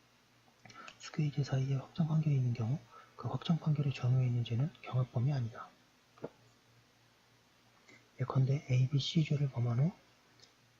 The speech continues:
C 죄에 대해 확정 판결을 나서 다시 D 죄를 범한 경우 A, B 죄와 C 죄는 경합범이고 D 죄도 그 자체 경합범이지만 A, B, C 죄와 D 죄는 경합범이 아니다. 이러한 경우에는 두 개의 중량에 의해서 따로 형을 선고해야 한다.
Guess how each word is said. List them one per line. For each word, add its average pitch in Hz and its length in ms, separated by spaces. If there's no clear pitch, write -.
C - 420
죄에 160 260
대해 147 140
확정 151 260
판결을 151 280
나서 131 220
다시 - 360
D 135 220
죄를 131 220
범한 120 240
경우 120 320
A, 139 180
B 139 100
죄와 135 260
C - 200
죄는 139 260
경합범이고 127 680
D 147 260
죄도 135 220
그 - 100
자체 - 280
경합범이지만 123 800
A, 139 160
B, 143 120
C 151 260
죄와 131 260
D 131 180
죄는 139 220
경합범이 131 500
아니다. 117 380
이러한 143 240
경우에는 135 400
두 - 140
개의 139 160
중량에 127 300
의해서 113 220
따로 156 240
형을 156 200
선고해야 143 400
한다. 113 300